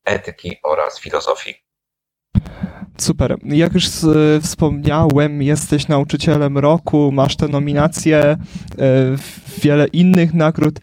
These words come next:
Speaker 2: Jak ty się z tym czujesz?
Speaker 1: <laughs> E, wiesz co, to znaczy, no, jest to na pewno samo w sobie bardzo miłe.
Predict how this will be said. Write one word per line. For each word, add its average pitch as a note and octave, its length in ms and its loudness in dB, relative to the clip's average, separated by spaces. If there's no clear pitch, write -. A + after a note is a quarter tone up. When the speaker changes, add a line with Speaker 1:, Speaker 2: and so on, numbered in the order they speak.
Speaker 2:
Jak A#3+ 200 0
ty F#3+ 100 0
się D3 140 0
z C#3+ 40 -6
tym C3 160 -2
czujesz? A#2+ 440 0
Speaker 1:
<laughs> C3 100 -6
E, F3 40 2
wiesz A3 300 -6
co, D4 360 0
to F#3 100 -6
znaczy, G3 240 -2
no, F#3 180 0
jest C#3+ 180 -6
to E3 60 -8
na E3 80 0
pewno D3 380 -6
samo B2+ 340 -2
w - 60 -8
sobie G#2+ 280 -4
bardzo G#2 280 -4
miłe. G2 460 0